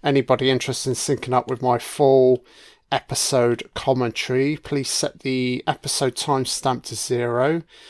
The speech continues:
have the episode on pause, and also put on your subtitles as well. And I'll give you a countdown in five. A little bit of Rick Mail and Aid Edmondson to me Zeppy. There's Bottom, guys,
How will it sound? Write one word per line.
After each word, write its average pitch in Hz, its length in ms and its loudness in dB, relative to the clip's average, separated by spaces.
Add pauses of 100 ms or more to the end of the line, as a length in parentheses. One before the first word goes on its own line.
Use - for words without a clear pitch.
(220)
have - 240 -4
the 135 100 4
episode 123 540 0
on 117 140 -2
pause, 123 680 -2
and 120 140 -6
also 123 240 -4
put 131 200 -8
on 127 100 -4
your 120 100 -2
subtitles 120 880 -6
as 120 320 -4
well. 139 460 2 (1300)
And 120 60 -4
I'll 123 80 -4
give - 180 -8
you 123 60 -2
a 113 40 -6
countdown 113 600 -2
in 113 400 -6
five. 110 720 0 (100)
A - 40 -16
little 123 120 -4
bit 117 180 -4
of - 160 -6
Rick - 460 -2
Mail 120 540 2
and 117 200 -6
Aid 120 540 -2
Edmondson 110 880 -4 (400)
to 127 240 -4
me 110 220 -6
Zeppy. 110 540 -6 (280)
There's 120 180 -4
Bottom, 110 460 -2
guys, 110 460 -4